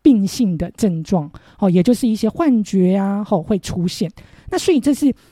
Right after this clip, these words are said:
目前在，呃，专家学者其实还蛮一致认同，就是在大麻使用后的当下，哦，在短时间内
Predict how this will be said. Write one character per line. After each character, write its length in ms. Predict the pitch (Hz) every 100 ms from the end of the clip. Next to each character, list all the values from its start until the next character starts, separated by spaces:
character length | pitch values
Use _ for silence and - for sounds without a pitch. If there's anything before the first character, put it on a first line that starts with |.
| -
目 200 | - 339
前 360 | 233 - 165 156
在， 340 | 180 202 175 170 _ -
呃， 260 | 165 147
专 220 | - 208
家 180 | 226 208
学 240 | 214 180 156
者 260 | - 156 -
其 120 | 214
实 120 | 202
还 180 | - 190
蛮 220 | 202 190 214
一 100 | 175
致 260 | - 240
认 240 | 202 208 175
同， 240 | - 156
就 120 | 170
是 100 | 196
在 100 | 208 196
大 260 | - 294
麻 220 | 196 160 170
使 300 | - - 151
用 200 | 202 190
后 220 | - 175
的 80 | 160
当 280 | 190 175
下， 300 | 190 - 156 - _ _ _
哦， 100 | 190
在 140 | 160 226
短 240 | 233 175
时 180 | - 214
间 300 | 247 233 240
内 180 | 220